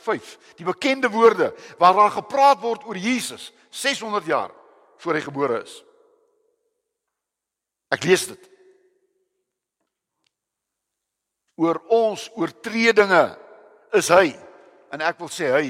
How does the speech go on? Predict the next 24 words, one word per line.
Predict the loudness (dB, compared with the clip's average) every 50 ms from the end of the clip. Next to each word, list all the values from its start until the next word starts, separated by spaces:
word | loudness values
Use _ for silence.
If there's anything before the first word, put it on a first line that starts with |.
| -8 -10
Jesus. | -8 -8 -6 -6 -8 -10 -12 -18 -20 -20 -20 _ _ _ _ _ _ _ _ _ _ _ _ _ _ _ _ _ _ _ _ _ _ _ _ _ _ _ _ _ _ _ _ _ _ _ _ _ _ _ _ _ _ _ _ _ _ _ _ _ _ _ _ _ -6
"Oor | -4 -4 -4 -2
ons | -2 -2 -2 -2 -2 -6
oortredinge | -4 -6 -6 -4 -4 -4 0 0 2 4 4 2 4 2 0 0
is | -2 -4 -6 -8
Jesus | -6 -4 -2 -2 -2 -4 -6 -8 -8
deurboor. | -4 -4 -6 -4 -4 -4 0 0 0 0 -2 -8 -20 -20 -20 -20 -20 _ _ _ _ _ -8
Oor | -6 -6 -6 -4 -2 -2
ons | -2 -2 -2 -4 -4
sonde | -2 -2 0 0 0 2 2 2 2
is | 2 -6 -6
Jesus | -4 -2 0 0 0 0 -2 -2 -6 -8 -10
verbrysel. | -10 -10 -8 -4 -2 -2 -2 -2 -6 -10 -10 -10 -12 -14 -20 _ _ _ _ _ _ _ _ _ _ _ _ _ _ _ _ _ _ _ -10
Die | -6 -4
straf | -4 -2 -2 2 4 4 4 4
wat | 2 -2 -2
vir | -6 -10 -4
ons | -4 -4 -2 -4 -6 -10 -12
vrede | -12 -6 -4 -2 -2 -2 -2
moes | -6 -8 -2
bring, | 2 2 2 2 0 -6 -14 -20 -20 -20 -20 -20 -20 -8
was | 2 4 4 4 4 0
op | -2 -2 -2 0
Jesus. | 0 0 0 0 0 -4 -6 -8 -12 -14 -14 -16 -18 -20 -20